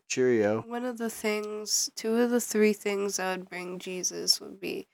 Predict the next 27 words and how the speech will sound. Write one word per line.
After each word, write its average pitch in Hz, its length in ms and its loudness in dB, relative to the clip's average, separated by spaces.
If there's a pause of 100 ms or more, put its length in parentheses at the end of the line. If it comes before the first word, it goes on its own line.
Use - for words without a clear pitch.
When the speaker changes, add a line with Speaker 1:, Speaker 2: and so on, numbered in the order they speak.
(480)
Speaker 2:
cowboy 202 480 8
boots. - 920 2 (1300)
Um, 175 840 2 (720)
there's 208 340 -2
something - 840 2 (160)
else. 139 380 0
Speaker 1:
American 107 460 0
flag 95 340 2
cowboy 95 420 0
boots. 95 380 -2 (280)
Speaker 2:
Just, - 460 0
I 208 160 6
don't 214 180 4
know, 175 180 2
just - 280 0
cowboy 196 580 2
boots. 190 380 2
Speaker 1:
That's 117 180 -2
just 127 200 -4
what 120 120 2
I 104 40 2
picture 101 420 0
him 98 180 0
wearing. 92 460 2 (100)
Speaker 2:
And 208 160 -4
a 202 100 0
yo-yo. 180 1000 0